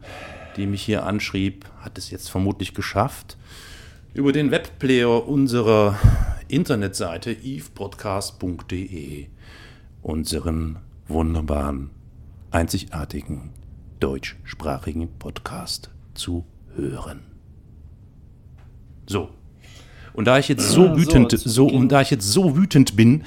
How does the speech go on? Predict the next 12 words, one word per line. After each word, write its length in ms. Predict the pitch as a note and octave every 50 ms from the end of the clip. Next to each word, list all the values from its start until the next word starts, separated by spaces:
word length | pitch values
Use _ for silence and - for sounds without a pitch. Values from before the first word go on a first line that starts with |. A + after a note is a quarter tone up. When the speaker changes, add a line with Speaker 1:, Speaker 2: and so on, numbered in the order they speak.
| - - - - -
Speaker 1:
so, 240 | - G#2+ G#2+ C3+ - -
ich 120 | - -
bin 140 | - D3 C#3
gerade 300 | - B2+ C3 A#2+ - -
echt 180 | C3+ - - C3+
noch 180 | B2 - - G2+
wütend, 520 | A#2+ E3+ - - - G2 A2 C#3+ D#3+ - - - - - - - - - - -
spiel 380 | - - - - - C3 D3 D3
mir 140 | A#2+ A#2+ A#2+
jetzt 280 | A#2+ A#2 - - -
ein 240 | - A2 G#2+ G#2+ G#2
Lied 380 | F#2+ F#2+ F2+ F2+ - - -